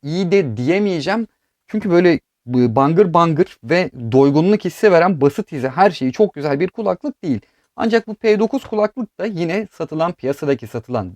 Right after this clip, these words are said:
diğer kulaklıklara nazaran bir tık daha uygun olduğu için, tabii ben bunu tanıttıktan birkaç gün sonrasında fiyatı da artışa geçmezse alınabilir bir kulaklık diyebilirim. Fiyat olarak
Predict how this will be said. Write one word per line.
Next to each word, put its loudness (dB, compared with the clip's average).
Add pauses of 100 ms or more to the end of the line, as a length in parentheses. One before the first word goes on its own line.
(120)
diğer 0 (320)
kulaklıklara -2
nazaran 0
bir -10
tık -18
daha -2
uygun -2
olduğu 0
için, -4
tabii -4
ben 0
bunu 0
tanıttıktan -8 (360)
birkaç -2
gün -8
sonrasında -2
fiyatı -4
da 4 (420)
artışa -2
geçmezse 0 (400)
alınabilir 2
bir 2
kulaklık -2
diyebilirim. 0 (400)
Fiyat 0
olarak 4